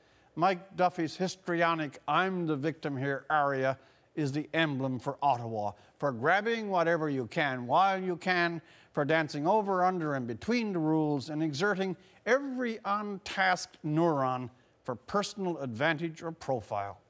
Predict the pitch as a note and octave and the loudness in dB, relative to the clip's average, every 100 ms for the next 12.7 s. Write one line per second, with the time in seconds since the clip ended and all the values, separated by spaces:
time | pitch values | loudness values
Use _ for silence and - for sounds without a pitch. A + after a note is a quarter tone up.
0 | _ _ _ _ - - C4 D4 C4 B3 | _ _ _ _ -20 -6 2 2 2 0
1 | D#4 B3+ B3 A#3 G#3+ F3 G#3 F#3+ E3+ F3 | 0 -2 0 2 2 0 -2 -2 -2 -2
2 | F3 F#3 D3+ C3+ F#3+ F#3+ - C3+ D#3+ G3+ | 0 0 0 0 0 -2 -8 -6 -6 -4
3 | D3 A3 C#4+ - D4+ B3 B3 A#3 G3 F#3+ | 2 2 2 -2 -4 -4 -6 -4 -2 -2
4 | F#3+ F#3+ G3 F#3 - E3+ D#3 C#3+ D#3 - | -4 -8 -8 -8 -8 -4 -4 -4 -10 -12
5 | - - - B3+ C#4 B3+ A#3+ A#3 A3+ A#3 | -20 -20 -6 -2 -2 -2 -2 -2 2 4
6 | A#3 E3+ A2 D#2 - - D3 F#3+ G3+ A#3 | 4 4 2 -2 -12 -4 2 4 2 -2
7 | G#3 F#3 D#3+ D#3+ F#3+ C4+ C#4 C#4 A3+ G#3 | -2 -2 0 2 2 2 0 -2 2 2
8 | E3+ - - - _ E3 D#3 - A#3 C4 | 2 -4 -20 -20 _ -6 -6 -2 0 2
9 | A#3 - C3 B2 D3+ D#3 G3+ A3+ A#3 D#3 | 0 0 -2 -2 -4 -4 0 0 -2 -6
10 | A2 - D#3 F3+ F#3 E3 D#3 _ _ - | -8 -4 0 2 0 0 -6 _ _ -6
11 | A2+ F3 D4+ - F#4+ D#4 - G#3 F#3+ G3+ | 0 2 2 -4 -4 -4 -4 -2 0 0
12 | G#3 D#3 - F#3 E3+ D3+ C#3 | -2 -6 -2 2 2 0 -8